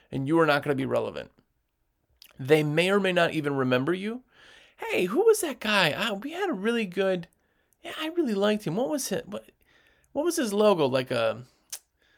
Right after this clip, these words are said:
like a squeegee or like a, what was that? Maybe that was this one. This one looks,"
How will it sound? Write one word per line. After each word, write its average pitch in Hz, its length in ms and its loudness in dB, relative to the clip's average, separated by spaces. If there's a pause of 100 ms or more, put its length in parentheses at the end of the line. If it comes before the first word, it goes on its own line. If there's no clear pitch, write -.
(280)
like - 160 -14
a - 100 -12
squeegee 359 720 -4
or 131 240 -4
like - 220 -10
a, - 360 -12 (320)
what 359 200 -6
was 202 220 -8
that? - 240 -14 (100)
Maybe 254 200 -6
that - 140 -4
was 151 180 -10
this 135 260 -8
one. - 340 -14
This - 200 -10
one 370 100 -8
looks," - 240 -10